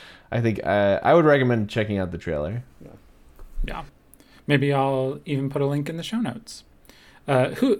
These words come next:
Speaker 3: who else do we have here that we wanna talk about, Manny?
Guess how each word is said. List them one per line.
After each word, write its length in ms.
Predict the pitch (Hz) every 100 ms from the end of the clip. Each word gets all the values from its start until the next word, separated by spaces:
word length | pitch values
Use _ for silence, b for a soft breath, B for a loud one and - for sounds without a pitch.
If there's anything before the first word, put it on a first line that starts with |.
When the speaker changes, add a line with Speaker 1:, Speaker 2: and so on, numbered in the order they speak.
| -
Speaker 3:
who 180 | 262
else 180 | 208 185
do 100 | -
we 100 | 127
have 200 | 113 110
here 160 | 117 104
that 160 | 107 107
we 140 | 104
wanna 220 | 101 101
talk 220 | 104 101
about, 180 | 101 101
Manny? 260 | 113 104